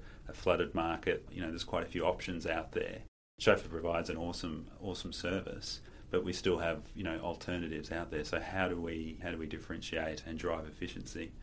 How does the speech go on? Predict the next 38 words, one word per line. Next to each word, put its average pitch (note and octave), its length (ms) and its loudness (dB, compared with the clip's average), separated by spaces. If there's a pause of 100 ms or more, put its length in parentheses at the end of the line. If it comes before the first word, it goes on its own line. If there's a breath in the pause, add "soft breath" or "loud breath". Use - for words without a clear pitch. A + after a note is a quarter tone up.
(320 loud breath)
So - 140 4
I G2 40 6
think G#2 340 6
using F#2 320 4
Google F2+ 260 2
Cloud F#2 680 8
along F2+ 220 2
with E2+ 140 -4
Google F2 260 0
Maps, - 640 0 (320 loud breath)
you - 100 -8
can F2 140 -6
start - 300 6
to - 80 -4
get - 440 0 (100)
those D#2+ 200 0
sort - 140 -4
of D#2 120 -8
data D#2+ 320 4
analytics D#2+ 540 -2
and D#2 100 0
insights, A#2+ 680 2 (380 loud breath)
and D#2+ 140 0
that D#2 120 0
can E2+ 160 -6
contribute D#2+ 640 -4
to D#2+ 300 -2 (180)
a E2 80 -4
greater F2 340 8
understanding D#2+ 600 2
about, D#2+ 440 0 (200)
you F2 100 -6
know, D#2 120 -2 (200)
how E2+ 400 4 (400 soft breath)
customers D#2+ 680 -4
are, E2 360 -2
are D#2 80 -2
using D#2+ 580 0